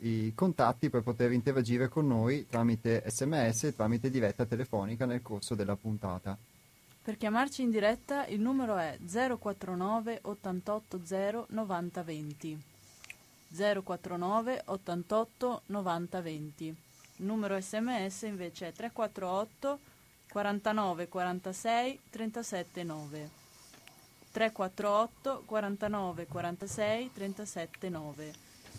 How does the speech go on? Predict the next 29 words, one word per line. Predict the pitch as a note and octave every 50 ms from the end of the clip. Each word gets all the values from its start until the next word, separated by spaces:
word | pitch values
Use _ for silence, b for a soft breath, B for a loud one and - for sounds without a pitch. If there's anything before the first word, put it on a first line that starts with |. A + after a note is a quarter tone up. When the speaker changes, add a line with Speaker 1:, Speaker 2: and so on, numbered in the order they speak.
| - - -
Speaker 2:
Per | - A3 A3+
invece, | A#3+ A#3 A#3+ B3+ B3 A#3+ - - - F#3+ F3+ E3
ehm, | - - - F#3 F#3 F3+ F3+ F3+ F3 F3 F3 E3+ E3+ E3+ E3 E3 E3 E3 D#3+ E3 D#3+ D#3 D#3 D3+ D3+ D3+ D3 C#3 - -
avere | - F3 F3+ G3+ G3+ F#3+
delle | F3+ F3 F3+
informazioni | F#3 - G#3 G3 F#3+ F#3+ F#3+ - A3+ A3 G3+ F#3+
sull'evento | F#3 - - F#3+ F#3 F#3+ F#3 F#3 G3+ F#3+ F#3 F3+ F3 - F#3
Compositum, | - G#3+ A3 A3+ A3 A3+ A#3 A3+ A3+ A3+ A3 A3 B3+ B3 - C#4+ C#4+ C#4 C#4 D4+ D4+ C#4+ - b b b b b b b b b b - - - - G3
eh, | - - G3 G3 F#3+ F#3 F3+ F3+
la | F3+ F#3+ G3
nostra | G#3 A3+ A3+ A3 - G#3 G3+
mail | G3+ G3+ G3+ G#3 G#3+ A3 A#3 B3 B3
è | - - F3 F3 E3+ - -
info | - G#3+ A3 A3 G3+ - - F3+ F3
chiocciola | - G#3 G3+ F#3+ F#3 F#3+ - - F#3 E3+ E3 E3
seialtrove | E3 - - F#3+ F#3+ F#3 F3+ E3+ E3+ - - F#3+ G3 F#3+ F#3 E3 E3+
punto | E3 D#3+ - F3+ F#3 F#3+ F#3+ C#4+ C#4
it | A#3+ G3+ F#3 F#3+ - - - A#3+ C4 C4 b b b b b b b b -
e | -
il | A#3 A#3
sito | - - G#3 F#3+ F#3+ B3+
è | A#3 G3+
w | F3+ F3
w | G3 G3+ A3+ A3 G#3+
w | G#3 F#3
punto | E3+ - G3 G3 F#3+ F#3+ F3+
seialtrove | - - F#3 F#3+ G#3+ B3 B3+ A#3+ - F3+ E3+ D#3+ D#3+ F3
punto | E3 - E3 D#3+ D3+ - F#3
it. | E3 C#3+ C3 - - - E3+ E3